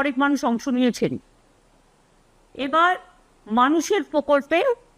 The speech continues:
আমাদের সরকার পথে নামছেন। আমরা এখানে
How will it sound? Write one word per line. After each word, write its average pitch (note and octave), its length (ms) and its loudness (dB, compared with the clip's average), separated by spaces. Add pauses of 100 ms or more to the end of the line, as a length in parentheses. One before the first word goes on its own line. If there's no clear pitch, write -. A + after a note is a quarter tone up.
(160)
আমাদের C4+ 340 2 (120)
সরকার C4+ 280 2 (120)
পথে A#3 300 0
নামছেন। - 340 0 (880)
আমরা D4 320 2 (100)
এখানে E4+ 240 2